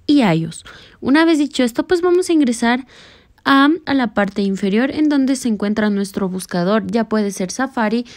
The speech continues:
o Google, el que tú tengas. Entonces aquí vamos a poner snapchat punto com.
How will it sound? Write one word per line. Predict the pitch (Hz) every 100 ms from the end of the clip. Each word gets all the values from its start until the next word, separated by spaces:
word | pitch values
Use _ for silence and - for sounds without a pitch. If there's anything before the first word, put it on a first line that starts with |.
| - -
o | 220
Google, | 214 269 254 190 -
el | 208
que | 202
tú | 190 180
tengas. | 180 220 202 - _ - - - - _ _
Entonces | 294 285 285 277 294 -
aquí | 262 302
vamos | 302 285 277 294
a | 262 233
poner | 208 214 262 294 - -
snapchat | 226 220 214 196 196 254
punto | 247 190 180 175
com. | - 247 214